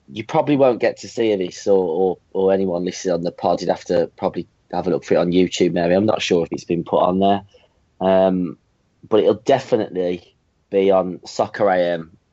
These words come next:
um, on Saturday morning in the feature where they, uh, they look at the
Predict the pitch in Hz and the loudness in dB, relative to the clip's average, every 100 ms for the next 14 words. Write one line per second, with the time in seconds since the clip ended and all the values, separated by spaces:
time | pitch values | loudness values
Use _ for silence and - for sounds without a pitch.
0 | _ - 87 85 82 80 - 87 87 - | _ -10 -6 -4 -6 -10 -8 -10 -6 -2
1 | 113 87 92 90 87 85 85 - _ _ | 0 0 0 0 0 -2 -4 -8 _ _
2 | _ _ _ - 87 90 90 - 98 90 | _ _ _ -8 -2 2 0 0 0 0
3 | - - 92 87 92 90 90 85 85 87 | -2 2 2 4 2 2 0 0 2 2
4 | 85 82 - 92 90 87 - - 92 90 | 0 -2 -2 0 0 0 -4 -2 0 0
5 | 82 | -2